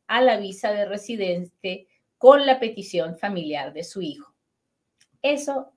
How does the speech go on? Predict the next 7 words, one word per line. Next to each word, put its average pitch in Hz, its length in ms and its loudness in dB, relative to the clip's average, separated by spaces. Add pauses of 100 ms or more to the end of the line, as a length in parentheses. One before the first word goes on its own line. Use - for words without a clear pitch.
es 190 120 -6
la 175 160 -4
parte 180 240 -4
más 262 200 2
fácil, - 380 -14 (440)
¿sí? 403 360 -2 (1800)
OK, 180 220 -8